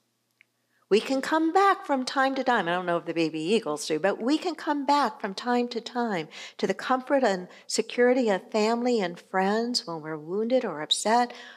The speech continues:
or discouraged or angry or disappointed, but we can't stay there. We have to branch out. And sometimes that free fall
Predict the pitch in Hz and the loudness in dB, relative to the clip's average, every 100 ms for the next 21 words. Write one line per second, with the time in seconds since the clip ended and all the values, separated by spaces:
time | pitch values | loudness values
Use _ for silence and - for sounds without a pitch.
0 | - 160 156 - 214 226 247 247 247 190 | -10 -8 -6 -4 2 4 4 4 0 -4
1 | 143 - 214 247 254 240 240 240 - _ | -8 -4 -2 0 0 2 0 -2 -14 _
2 | - 156 165 - - - 226 240 240 262 | -12 -8 -2 -2 -4 -8 -2 -2 -2 -4
3 | 262 - _ _ 262 226 - 254 247 - | -6 -8 _ _ -2 -2 -2 -4 -2 -2
4 | 220 185 147 - - _ _ _ _ _ | -2 -4 -6 -14 -18 _ _ _ _ _
5 | _ - 214 214 - 233 262 254 - 240 | _ 2 4 4 2 2 2 0 -2 -2
6 | 214 190 175 - - 147 156 - _ _ | -2 -2 -2 -4 -4 -6 -8 -12 _ _
7 | _ - 190 - 277 269 277 262 262 233 | _ -4 0 2 2 0 2 2 2 2
8 | 240 240 - 240 247 240 220 202 202 | 2 0 0 2 2 2 4 6 4